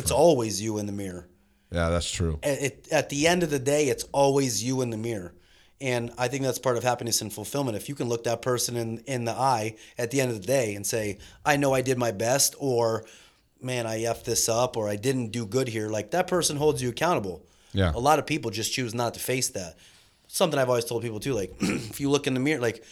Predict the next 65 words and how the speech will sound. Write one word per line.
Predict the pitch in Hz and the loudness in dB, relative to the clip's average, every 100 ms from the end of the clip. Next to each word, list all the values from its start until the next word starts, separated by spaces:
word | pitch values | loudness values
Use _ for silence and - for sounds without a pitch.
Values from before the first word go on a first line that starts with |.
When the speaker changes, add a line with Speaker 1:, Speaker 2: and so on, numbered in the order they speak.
| - - | -20 -8
Speaker 2:
"Hey, | - 165 | -2 2
what | 147 | 2
should | 156 | 2
I | 147 | 0
do | 147 | 0
about | 139 131 | 0 2
this?" | 143 - | 0 0
Or, | |
"What | 117 127 | -4 -6
should | 139 | -6
I | |
do? | 139 | -4
What | 127 | -4
do | 135 | -4
you | |
think | 135 127 | -4 -4
about | 120 | 0
this?" | 147 113 | 0 0
I'm | 110 | -4
like, | 107 101 - _ - | -4 -6 -10 _ -12
"You | 117 | -6
need | 147 180 | -2 0
to | |
ask | 156 135 | 0 -2
that | 131 | -4
person | 127 143 120 | -2 -2 -2
in | 113 | -4
the | 117 | -4
mirror. | 131 82 - | -4 -6 -4
That | 135 | -2
person | 185 160 113 | 0 0 0
knows | 117 131 95 | 2 2 0
the | |
truth." | 85 175 104 - - - - | -2 -2 -2 -6 -20 -20 -8
You | 98 190 | 2 4
Speaker 1:
Mm-hmm. | 202 | 6
Speaker 2:
may, | 202 175 - - - | 6 4 -2 -10 0
you | 202 | 4
may | 208 | 6
not | 180 165 160 | 8 6 6
choose | - 175 - | 2 2 2
to | |
listen | 151 151 | 0 2
to | 151 | 2
that | 147 127 | 0 2
voice | 143 147 143 | 2 4 2
or | |
acknowledge | 120 117 127 131 127 | 0 2 4 4 4
it | |
or | 135 113 | 2 2
give | 123 | 0
it | 123 | -2
the | 117 | -2
respect | 107 - 160 175 | -2 0 2 2
it | 120 | 0
deserves, | 98 104 113 104 - - - | -4 -2 -2 -2 -6 -8 -20
but | - | -2
that | 127 - | 0 2
person | 185 143 131 | 2 0 0
knows | 123 98 | 0 -2
the | |
truth. | 90 147 117 92 - - - - | -2 -2 -2 -4 -12 -20 -18 -10
Now, | 107 226 107 95 - - - - | -4 -2 -2 -6 -14 -20 -20 -12
this | 120 143 143 | -2 0 2
whole | 131 113 98 | 4 2 0